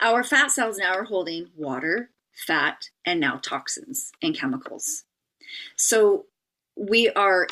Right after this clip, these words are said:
and they're, they're dangerous to your body. We, I mean, especially around your liver and your kidneys, your precious organs. So we have to, your body is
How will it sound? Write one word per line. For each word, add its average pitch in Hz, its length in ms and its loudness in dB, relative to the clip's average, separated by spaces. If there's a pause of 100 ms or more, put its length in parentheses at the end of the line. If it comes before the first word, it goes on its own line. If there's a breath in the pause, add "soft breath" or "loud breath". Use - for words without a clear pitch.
and 214 260 -2 (640)
they're, 165 240 -2 (180)
they're 170 120 0
dangerous 170 540 -4
to - 160 -4
your 151 60 -2
body. 170 440 -6 (400)
We, 156 160 -4
I 165 80 -2
mean, 151 160 -2
especially 160 420 0
around 151 240 -2
your 135 100 -6
liver 170 260 -4
and 165 100 -4
your 139 100 -8
kidneys, 185 380 -6
your 156 100 -4
precious - 360 -6
organs. 160 440 -4
So 196 120 0
we 202 140 0
have 208 200 -6
to, 226 180 -2
your 190 160 2
body 208 320 0
is 160 160 -4